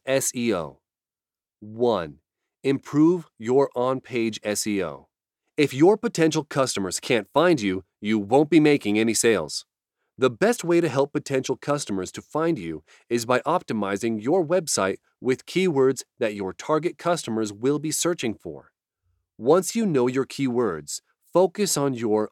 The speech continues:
on-page S E O. Heading tags. Heading tags, including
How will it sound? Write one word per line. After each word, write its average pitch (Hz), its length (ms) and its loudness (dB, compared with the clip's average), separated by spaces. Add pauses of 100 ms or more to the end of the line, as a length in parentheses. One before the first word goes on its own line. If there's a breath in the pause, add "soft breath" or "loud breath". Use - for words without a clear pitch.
on-page 156 760 -2
S 127 240 -2
E 123 200 2
O. 80 260 -4 (1200)
Heading 147 360 4
tags. 80 640 -8 (840)
Heading 202 300 0
tags, 107 580 -2
including 127 720 -2